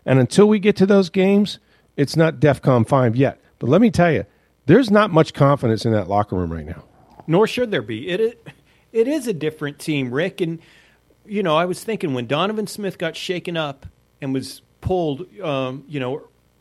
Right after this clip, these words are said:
Speaker 2: early in the first half, that there was nobody left o-, on that offensive line from the Super Bowl team at that point. Now, he came back in, but, but that's what it was. There was no offensive lineman left from the Super Bowl team only two seasons ago.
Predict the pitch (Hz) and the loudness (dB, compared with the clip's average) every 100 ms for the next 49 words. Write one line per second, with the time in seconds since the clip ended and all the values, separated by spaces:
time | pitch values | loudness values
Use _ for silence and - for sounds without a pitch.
0 | - 160 180 170 151 143 160 143 - 147 | -4 -4 -2 -4 -6 -6 -4 -4 -6 -6
1 | 143 120 107 _ _ _ _ _ - 117 | -6 -6 -12 _ _ _ _ _ -20 -20
2 | 120 - _ _ _ - 185 185 175 147 | -20 -20 _ _ _ -4 -2 0 0 0
3 | 117 139 151 190 196 185 196 185 175 147 | -2 -2 4 4 4 2 0 -2 -2 -2
4 | - - - - 180 - 151 147 143 147 | -6 -18 -16 -10 -10 -2 0 2 2 0
5 | 143 139 123 131 123 135 123 - 135 127 | -2 -6 -4 -4 -4 -4 -6 -6 -6 -4
6 | 113 107 - 110 101 101 135 131 - 139 | -4 -4 -6 -6 -6 -2 -2 -2 -4 -4
7 | 110 131 107 139 170 160 147 147 143 170 | -4 -8 -10 -10 -6 -6 -2 -2 -2 -4
8 | 139 117 117 _ _ _ 160 156 147 139 | -4 -4 -10 _ _ _ -4 -2 -2 0
9 | 139 135 156 147 151 151 123 95 117 120 | 0 0 0 0 0 -4 -6 -6 -8 -8
10 | 120 117 127 143 156 151 143 151 - 131 | -8 -8 -2 0 2 0 -2 -8 -10 -8
11 | 135 131 127 127 127 120 127 113 110 - | -6 -4 -6 -6 -6 -6 -8 -8 -8 -8
12 | 135 127 117 113 147 127 117 117 - 123 | -6 -4 -4 -6 -8 -8 -8 -10 -10 -10
13 | - 110 101 98 104 95 | -8 -10 -10 -8 -6 -6